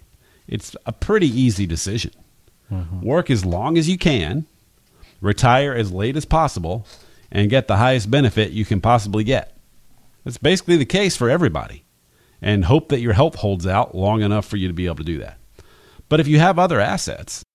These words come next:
Speaker 1: now we have all these questions of, well, should we draw down on this account over here, let that be our income the first years of retirement and start Social Security later? Or should we start Social Security early on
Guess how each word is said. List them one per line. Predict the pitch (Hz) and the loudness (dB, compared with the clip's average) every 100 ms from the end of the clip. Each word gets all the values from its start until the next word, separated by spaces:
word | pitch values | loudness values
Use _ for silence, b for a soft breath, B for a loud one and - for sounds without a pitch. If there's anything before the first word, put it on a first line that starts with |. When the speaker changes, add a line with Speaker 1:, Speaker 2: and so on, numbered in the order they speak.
| _ _ - | _ _ -4
Speaker 1:
now | 110 170 | 0 2
we | 175 | 4
have | 139 139 | 4 6
all | 139 | 4
these | 131 | 2
questions | - 151 160 - 110 92 | 0 -2 -2 0 -2 -2
of, | 85 - b b | -6 -10 b b
well, | 98 135 185 | 2 2 2
should | - 90 | -2 -2
we | 98 90 b b b | -2 -4 b b b
draw | 92 95 127 | -4 2 4
down | 113 127 147 147 | 4 6 6 6
on | 113 95 | 6 4
this | 120 - | 2 0
account | - 131 135 123 | 0 0 0 -2
over | 117 104 | -4 -2
here, | 92 131 175 | -2 -2 -4
let | 180 85 - | -4 -6 -4
that | 104 113 | -4 -2
be | 127 | -2
our | 120 | 0
income | 107 127 135 143 | 2 2 0 0
the | |
first | - 120 131 | -2 -4 -4
years | 117 135 135 | -4 -4 -4
of | |
retirement | 107 101 117 127 165 170 | -6 -4 -2 0 -2 -4
and | 95 | -6
start | - 120 107 | -4 -4 -4
Social | 120 107 107 | -6 -6 -8
Security | - - 110 85 | -10 -6 -4 -2
later? | 90 123 160 185 B B B | -2 0 0 -4 B B B
Or | 107 151 | 2 4
should | 143 123 | 4 -2
we | |
start | 113 135 | -2 -2
Social | - 127 98 | 0 -2 -2
Security | - - 90 82 | -8 -6 -6 -6
early | 92 101 107 90 | -4 -2 0 0
on | 110 160 170 175 | 2 4 2 0